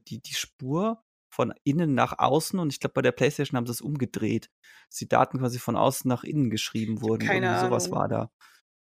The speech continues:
Speaker 1: Und die hatte diese coole, die, die Rückseite war immer so dieses coole Schwarz, war immer so schön schwarz.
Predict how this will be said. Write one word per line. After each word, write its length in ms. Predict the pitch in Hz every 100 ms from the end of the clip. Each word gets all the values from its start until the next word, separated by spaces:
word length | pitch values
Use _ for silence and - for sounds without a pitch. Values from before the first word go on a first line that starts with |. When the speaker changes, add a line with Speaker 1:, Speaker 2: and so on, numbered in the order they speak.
| _ -
Speaker 1:
Und 80 | 131
die 40 |
hatte 140 | 151 185
diese 180 | 143 131
coole, 340 | - 180 170 - - - -
die, 100 | 131
die 140 | -
Rückseite 520 | 127 147 - 156 147 123
war 80 | 117
immer 120 | 123
so 80 | 123
dieses 220 | 123 -
coole 260 | - 156
Schwarz, 840 | 131 - 117 - - 143 - - - _
war 120 | 127
immer 100 | 131
so 120 | 127 120
schön 240 | - 127
schwarz. 680 | - - - - - -